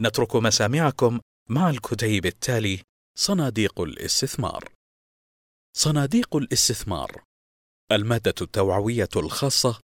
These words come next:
بصناديق الاستثمار. لا تعد هذه المادة بديلًا لأحكام نظام السوق المالية ولوائحه التنفيذية، وعند وجود أي تعارض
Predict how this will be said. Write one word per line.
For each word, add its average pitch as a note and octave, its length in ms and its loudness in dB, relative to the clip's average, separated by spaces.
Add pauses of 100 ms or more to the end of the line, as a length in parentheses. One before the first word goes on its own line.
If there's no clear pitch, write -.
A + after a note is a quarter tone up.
(140)
بصناديق A2+ 800 0
الاستثمار. - 880 -4 (720)
لا F#2+ 140 2
تعد D3+ 340 2
هذه B2+ 340 4
المادة A2 480 2
بديلًا G#2+ 440 2
لأحكام F#2+ 560 -2
نظام E2+ 440 -2
السوق - 380 0
المالية F#2 640 -2
ولوائحه G#2 920 0
التنفيذية، E2+ 760 -6 (360)
وعند C3+ 280 4
وجود D3+ 460 2 (100)
أي D3+ 260 2
تعارض C3+ 760 -2